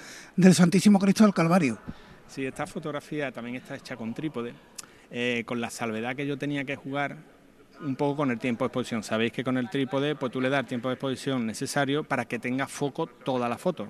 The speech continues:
Speaker 2: ¿Por qué? Porque puede cerrar el, el diafragma, le das cinco segundos si es lo que necesita, o siete segundos, da igual, y es nítido completamente.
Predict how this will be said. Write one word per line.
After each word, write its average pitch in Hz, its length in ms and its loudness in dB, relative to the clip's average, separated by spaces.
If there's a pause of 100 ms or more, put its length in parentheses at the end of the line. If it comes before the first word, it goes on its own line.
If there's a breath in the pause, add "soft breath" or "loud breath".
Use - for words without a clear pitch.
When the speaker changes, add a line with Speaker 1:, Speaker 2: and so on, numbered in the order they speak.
(160)
Speaker 2:
¿Por 113 160 -8
qué? 143 140 0
Porque 117 180 -6
puede 127 200 -2
cerrar 131 520 -4 (120)
el, 117 440 -8 (320 soft breath)
el 127 140 -6
diafragma, 156 600 -2 (520 soft breath)
le 117 180 2
das 131 400 0 (240)
cinco 135 520 -4
segundos 139 360 -2
si 120 80 -6
es 113 60 -2
lo 117 80 -6
que 120 80 -6
necesita, 123 340 -6
o 104 160 -10
siete 117 300 -6
segundos, 151 520 -4
da 101 100 -10
igual, 139 320 -8 (800 soft breath)
y 143 280 -2 (200)
es 139 220 -2
nítido 147 400 2
completamente. 107 680 -2